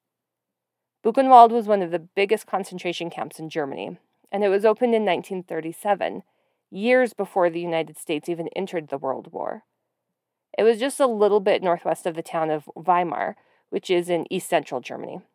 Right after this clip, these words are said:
The camp was surrounded by fences covered in barbed wire that were also electrified,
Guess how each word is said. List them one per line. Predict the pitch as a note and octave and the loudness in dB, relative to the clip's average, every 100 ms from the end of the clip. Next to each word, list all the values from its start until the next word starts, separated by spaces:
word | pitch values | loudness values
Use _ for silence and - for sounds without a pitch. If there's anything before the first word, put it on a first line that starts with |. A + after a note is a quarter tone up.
| _ _ _ _ _ _ _ _ - | _ _ _ _ _ _ _ _ 2
The | A3+ | 2
camp | A3+ - G#3 A3 | 2 -4 -2 2
was | A3+ | 2
surrounded | A3+ A3 F#3+ F3+ G3+ | 2 0 2 2 0
by | F#3+ A#3 | 4 2
fences | - G3 F3+ G3 F#3 | 4 0 0 -4 -4
covered | - F3 F#3 | -2 -2 -2
in | G#3 | -2
barbed | G3 E3+ F3 | 2 2 2
wire | F#3 D3 C#3+ F3 G3+ _ - | 2 2 2 -4 -8 _ -10
that | F2 | -2
were | E3+ D#3 - | 0 0 4
also | D#3+ D3+ F#3+ | 4 4 0
electrified, | G3 E3 - D#3+ - C#3+ - G#3 | 0 0 -4 -12 -8 -6 -6 -8